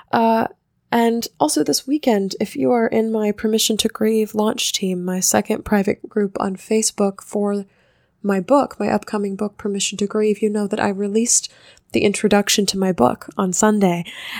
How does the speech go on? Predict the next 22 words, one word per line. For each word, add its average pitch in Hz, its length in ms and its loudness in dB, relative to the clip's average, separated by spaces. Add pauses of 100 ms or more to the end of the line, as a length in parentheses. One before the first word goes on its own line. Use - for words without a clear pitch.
And 202 260 4
there 254 300 4
is 214 220 4
a 190 180 4
lot 202 380 0
of 214 180 0
energy 202 460 2
that 190 200 -2
goes 202 380 0
into 185 640 0
allowing 196 600 -2
other 220 400 0
eyeballs 185 600 0 (160)
on 220 260 2
your 214 160 0
heart's - 480 -2
work 196 240 2
for - 140 -4
the - 80 0
very 185 260 -2
first 175 320 -4
time. 190 320 -6